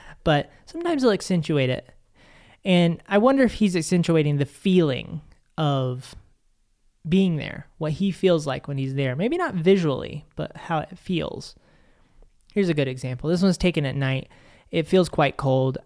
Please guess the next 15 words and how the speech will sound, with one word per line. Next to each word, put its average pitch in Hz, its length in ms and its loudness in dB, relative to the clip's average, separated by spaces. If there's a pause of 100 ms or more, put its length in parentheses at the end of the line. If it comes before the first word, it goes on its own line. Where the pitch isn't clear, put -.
(120)
Uh, 131 320 -2 (520)
probably 185 520 2
the 139 140 -6
scene 185 640 2 (220)
has 151 200 -2
provided 151 600 2 (540)
a - 80 -6
tremendous 165 420 -2
level 147 420 0
of 131 340 -2
blueness 147 460 0
and 143 100 -6
coldness 139 420 -4
for 226 200 -4
him, 254 260 -4